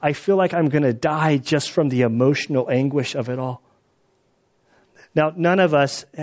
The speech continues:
will ever go through what Jesus went through, but we all do have our valleys and we have our struggles.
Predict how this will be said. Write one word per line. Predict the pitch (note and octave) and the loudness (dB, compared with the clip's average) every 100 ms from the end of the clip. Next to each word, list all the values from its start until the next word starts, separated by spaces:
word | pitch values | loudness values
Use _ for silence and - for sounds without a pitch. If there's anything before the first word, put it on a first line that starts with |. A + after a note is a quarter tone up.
| - _ _ _ _ _ C#3+ | -14 _ _ _ _ _ -2
will | C3+ D3 | -2 2
ever | D#3 D#3 D3+ | 0 0 -2
go | C#3 C3 | 0 0
through | A#2 B2+ | 0 -2
what | A#2+ | -2
Jesus | A#2 A#2+ A2+ A2 | 0 0 0 -4
went | A2 G#2+ | -6 -6
through, | A2 G#2+ | -4 -4
but | G2+ B2+ C3+ | 0 0 2
we | C#3 C#3+ | 2 2
all | C#3 D3 | 2 2
do | C#3 C#3 | 2 -2
have | B2+ B2 | 0 0
our | A#2+ A2+ | 0 -2
valleys | A2+ A2 A2 A#2 | 0 0 0 -2
and | - A#2+ | -2 0
we | A#2 | 0
have | A2 A#2 | 0 -2
our | A#2 | -4
struggles. | G#2+ - B2+ A#2+ B2 A#2+ A#2+ - | -8 -8 -2 -2 0 -4 -4 -12